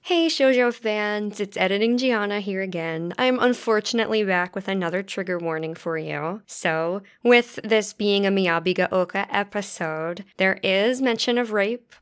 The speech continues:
between timestamps seventeen minutes and seventeen seconds through eighteen minutes and nine seconds. So, if that's something you are not comfortable hearing us talk about, just skip ahead to, like, the eighteen minutes and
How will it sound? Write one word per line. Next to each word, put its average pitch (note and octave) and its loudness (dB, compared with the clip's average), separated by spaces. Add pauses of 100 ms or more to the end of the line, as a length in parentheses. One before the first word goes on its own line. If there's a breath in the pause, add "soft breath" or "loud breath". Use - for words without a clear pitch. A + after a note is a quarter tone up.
between G#3 -2
timestamps E3+ -4
seventeen A3 -2
minutes F#3 -6
and F3+ -4
seventeen F3 -4
seconds C4+ 0
through G#3+ 0
eighteen G3 0
minutes F#3+ -2
and F3+ -2
nine D#3+ -2
seconds. D#3 -8
So, D#3 -4
if G3 -2
that's G#3 2
something A#3 2
you G#3 0
are G3 2
not A3 2
comfortable G3+ -4
hearing F#3 -4
us E3+ -6
talk E3 -4
about, D#3+ -6
just D#4+ 0
skip C4 -2
ahead G#3 -2
to, F#3 0
like, F#3 -2
the - -2
eighteen F#3+ -2
minutes F3 -6
and D#3 -6